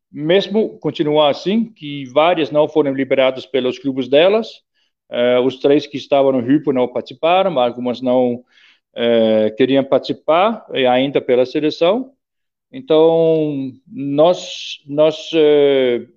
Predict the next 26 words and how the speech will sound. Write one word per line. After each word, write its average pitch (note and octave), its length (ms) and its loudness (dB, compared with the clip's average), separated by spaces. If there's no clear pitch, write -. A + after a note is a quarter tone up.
acho D3+ 380 0
eu, G#3 140 4
fizemos D#3+ 540 -4
um, D3+ 60 -4
um B2 540 -8
boa C#3+ 340 0
preparação C3+ 520 2
na C#3+ 120 -2
França, G3 540 -2
por C#3+ 120 -6
exemplo, F3+ 400 -2
e C#3+ 120 0
Coreia, E3+ 560 0
É, C#3 460 0
e F#3 120 0
começamos A#3 520 2
o G3 40 -4
Mundial G3+ 300 2
ganhando G#3 240 -2
da A#3+ 100 2
França. F3 500 -4
Só G3 220 2
que A3 200 2
o G3+ 60 6
modelo, E3+ 760 2
é, B2 760 2